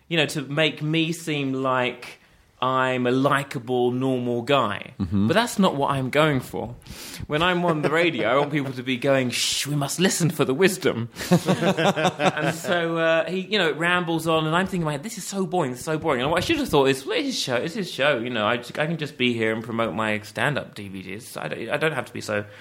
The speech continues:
Speaker 1: fascinating." And, um, but because I was thinking, "I've gotta find a way to make this interesting," uh,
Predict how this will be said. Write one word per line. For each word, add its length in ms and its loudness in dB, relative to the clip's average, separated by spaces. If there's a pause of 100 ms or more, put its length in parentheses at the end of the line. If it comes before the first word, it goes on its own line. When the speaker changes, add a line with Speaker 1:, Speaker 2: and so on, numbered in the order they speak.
(140)
Speaker 1:
fascinating." 680 -4 (500)
And, 360 0
um, 500 2 (540)
but 160 -4
because 320 0
I 80 4
was 120 2
thinking, 220 -4
"I've 80 -10
gotta 260 0
find 220 0
a 40 2
way 160 2
to 160 -4
make 260 -2
this 360 -6 (100)
interesting," 800 -6 (640)
uh, 640 4